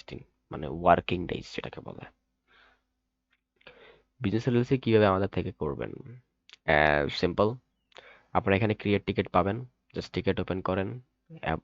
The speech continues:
প্রবলেম, মানে টিকিটটা ওপেন করেন, ওপেন করার পরে অ্যাপ আপনার ব্যাপারে কোন লাইসেন্সের ব্যাপারে কথাবার্তা বলেন, একজন মেম্বার সাথে সাথে কথাবার্তা বলবে, then সাপোর্ট আপনাকে এই লাইভ সাপোর্ট ভয়েস চ্যানেলে বসাবে, তার সাথে কথাবার্তা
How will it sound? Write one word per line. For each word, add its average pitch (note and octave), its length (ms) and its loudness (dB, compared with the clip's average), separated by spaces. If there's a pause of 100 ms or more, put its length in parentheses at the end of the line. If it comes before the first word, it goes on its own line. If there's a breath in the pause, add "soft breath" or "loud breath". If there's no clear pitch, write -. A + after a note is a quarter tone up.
(180)
প্রবলেম, E2+ 360 0
মানে D#2+ 120 -2 (100)
টিকিটটা E2+ 420 -4
ওপেন E2 200 -4
করেন, F#2+ 280 -4
ওপেন F#2 200 -8
করার F2 220 -4
পরে G2+ 220 -2 (1300 soft breath)
অ্যাপ E2+ 140 4
আপনার F2 280 0
ব্যাপারে F2+ 540 -2
কোন F#2 120 -4 (240)
লাইসেন্সের F#2+ 300 0
ব্যাপারে F#2 200 -2
কথাবার্তা G2 360 -4
বলেন, F#2+ 300 -4 (180)
একজন F#2+ 280 -6
মেম্বার F#2 200 -2
সাথে F#2 160 -4
সাথে G2+ 120 -6
কথাবার্তা F#2 380 -6
বলবে, F#2 360 -2
then D#2+ 120 -4 (320)
সাপোর্ট F#2 500 -2
আপনাকে F2+ 360 -4
এই F2 120 -2
লাইভ E2+ 180 -2
সাপোর্ট F#2+ 220 -6
ভয়েস F2 200 -2
চ্যানেলে F#2 240 -2
বসাবে, F2+ 400 -4 (600 soft breath)
তার - 120 -8
সাথে G2 260 -4
কথাবার্তা F#2+ 340 0